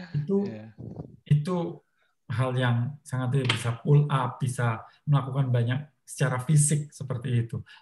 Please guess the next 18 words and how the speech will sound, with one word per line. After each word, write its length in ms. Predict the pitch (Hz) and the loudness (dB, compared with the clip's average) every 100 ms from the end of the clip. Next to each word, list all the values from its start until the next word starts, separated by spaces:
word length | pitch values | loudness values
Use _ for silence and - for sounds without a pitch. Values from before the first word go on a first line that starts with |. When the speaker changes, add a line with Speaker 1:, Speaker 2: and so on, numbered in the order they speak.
| _ | _
Speaker 1:
lari 540 | 123 127 123 127 127 120 | 0 2 2 2 0 0
dan 100 | 101 | -4
sebagainya. 540 | 113 107 104 117 117 - - _ | -6 -6 -2 0 0 -4 -18 _
Jadi, 340 | 143 151 190 - _ _ _ _ - | 0 2 2 -4 _ _ _ _ -2
eh, 320 | 139 131 131 123 120 _ _ _ _ _ _ _ _ - | -2 0 -4 -6 -10 _ _ _ _ _ _ _ _ -4
di 140 | 135 | 2
usia 480 | 147 143 - 143 131 | 4 4 4 0 -2
ini 480 | - 120 120 185 208 - | -2 0 2 2 -2 -4
saya 220 | 151 151 | 0 6
merasa 560 | 143 127 123 156 - - | 6 4 -2 -4 -4 -14
saya 260 | - 139 139 | -4 0 0
mempunyai, 420 | 123 120 120 120 117 | 0 -2 2 2 0
eh, 280 | - 117 110 120 | -4 -4 -4 0
energi 420 | 120 113 98 113 | 0 0 -6 -6
yang 160 | 110 104 - _ | -6 -8 -16 _
sangat 360 | - 131 123 120 | -6 -4 -4 -2
berlebih 320 | 113 110 131 | -2 0 0
dibanding 880 | 120 107 127 127 131 139 147 127 | 2 2 2 2 4 6 6 4